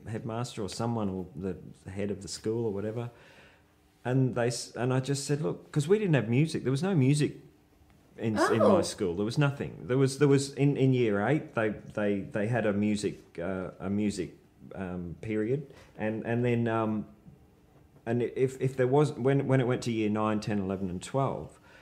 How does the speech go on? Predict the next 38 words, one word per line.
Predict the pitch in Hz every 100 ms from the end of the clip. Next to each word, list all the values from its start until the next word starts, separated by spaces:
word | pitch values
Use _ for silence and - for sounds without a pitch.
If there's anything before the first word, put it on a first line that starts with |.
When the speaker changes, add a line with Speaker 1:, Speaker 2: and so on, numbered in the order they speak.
| - - _ _ _ _ -
Speaker 1:
if | 117
nobody | 127 127 123 107 104
was | 92 95 -
really, | 104 101 -
if | -
there | 110
wa-, | 120 127 104
if | 110
there | 120
wasn't | 117 127 120
a | 90
majority | 101 95 92 101 101
of | 92
people | - 107 -
that | 92
wanted | 98 98 92
to | 85
do | 95
music, | 98 135 135 101
then | - 101
they | 92
just | 90 -
didn't | 95 87
do | 82
music. | 92 127 139 90 - - _ _ _ _ _
And | 113 120
there | 113
was |
probably | 110 143 120 104
me | 104 107
and | 98
a |
couple | - 104 87
of | 87
others | 98 101 90
that | 95
I, | 98 98
that | 101